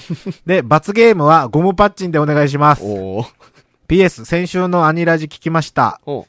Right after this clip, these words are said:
Speaker 1: いつものガッツさんのマシンガントーク最高でした。アニラジでも言ってたように、ぜひ十月十八のイベントはラジオで放送してください。お願いします。
Speaker 2: うん。出たらしいですね。
Speaker 1: あの、南海の方に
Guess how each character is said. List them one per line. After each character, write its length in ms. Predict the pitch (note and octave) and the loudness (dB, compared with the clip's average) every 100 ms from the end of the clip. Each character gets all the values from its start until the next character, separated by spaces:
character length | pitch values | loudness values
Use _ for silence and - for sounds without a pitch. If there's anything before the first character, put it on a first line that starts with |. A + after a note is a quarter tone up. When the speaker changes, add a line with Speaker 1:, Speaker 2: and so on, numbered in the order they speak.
| - | -16
Speaker 1:
い 100 | C3+ | -12
つ 100 | F3+ | -6
も 100 | E3+ | -6
の 120 | C#3+ | -2
ガ 120 | C3+ | -4
ッ 40 | |
ツ 120 | - C3+ | -4 -6
さ 120 | D3 | -4
ん 60 | |
の 80 | C#3+ | -4
マ 120 | B2+ | -4
シ 160 | C3 D#3 | -6 -6
ン 40 | |
ガ 140 | D#3 D3 | -4 -4
ン 60 | |
ト 120 | C#3+ C#3+ | -4 -6
ー 40 | |
ク 60 | B2 | -6
最 180 | B2+ C3 | -6 -4
高 160 | C3+ | -2
で 100 | C3 | -2
し 80 | B2 | -4
た。 220 | G#2 G2 _ _ _ _ | -10 -12 _ _ _ _
ア 120 | A#2+ | -6
ニ 100 | D3 | -2
ラ 120 | E3 E3 | 0 0
ジ 200 | D#3+ E3 | -2 0
で 100 | D#3+ | 0
も 120 | C3+ | 0
言 100 | B2 | -4
っ 20 | |
て 160 | - C3+ | -6 -4
た 100 | B2+ | -2
よ 160 | A#2 | 0
う 60 | A2 | -2
に、 200 | C3 C3 | -6 -6
ぜ 140 | G2+ D3+ | -2 0
ひ 220 | D3 - _ | -2 -6 _
十 220 | - C#3 | -4 -2
月 200 | D3 C#3+ | 0 -2
十 140 | C3 C#3+ | -4 -4
八 240 | C#3 B2+ | -4 -6
の 80 | A#2 | -10
イ 80 | G#2+ | -6
ベ 160 | B2 | -6
ン 80 | B2+ | -6
ト 120 | B2 | -2
は 220 | C3 C3 A2+ | -2 -2 -2
ラ 140 | C3+ | -2
ジ 80 | C3+ | -2
オ 60 | |
で 80 | B2 | -4
放 200 | A2+ A#2+ | -4 -6
送 180 | A#2 B2+ | -6 -8
し 60 | - | -8
て 80 | A#2+ | -8
く 80 | |
だ 100 | B2 | -6
さ 260 | A#2+ A#2+ A#2+ | -4 -4 -4
い。 120 | A2+ _ _ _ - | -6 _ _ _ -10
お 100 | C#3 | -2
願 140 | D3+ | -2
い 40 | |
し 80 | D3+ | 0
ま 480 | D#3+ D#3 D#3 D#3 D3+ | 2 6 6 6 4
す。 200 | - _ | 0 _
Speaker 2:
う 20 | - | -16
ん。 180 | C#3 - _ _ _ _ _ _ - | -16 -20 _ _ _ _ _ _ -8
出 100 | C#3+ | -4
た 120 | A#2 | -4
ら 80 | F#2+ | -6
し 80 | |
い 40 | - | -14
で 40 | |
す 60 | - | -12
ね。 140 | A#2+ - _ _ _ | -12 -12 _ _ _
Speaker 1:
あ 120 | G#2 G#2 | -10 -6
の、 60 | |
南 220 | A2+ D3+ | -2 -2
海 200 | - B2+ | 0 0
の 120 | A2+ G2+ | 0 -6
方 180 | G#2+ | -10
に 300 | G2+ A#2 F#2 | -8 -8 -8